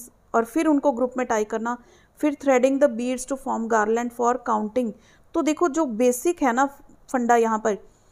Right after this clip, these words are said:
वो क्या है कि बच्चों को नंबर्स और काउंटिंग से फेमिलियराइज करवाना। ऑप्शन फ़ोर।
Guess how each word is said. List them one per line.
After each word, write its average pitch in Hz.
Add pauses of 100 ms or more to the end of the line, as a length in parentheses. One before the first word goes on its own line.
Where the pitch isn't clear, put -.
(260)
वो 262
क्या 294
है 277
कि 330
बच्चों 262
को 320
नंबर्स 277
और 269 (440)
काउंटिंग 269 (480)
से 294
फेमिलियराइज 247
करवाना। 196 (500)
ऑप्शन 294
फ़ोर। 226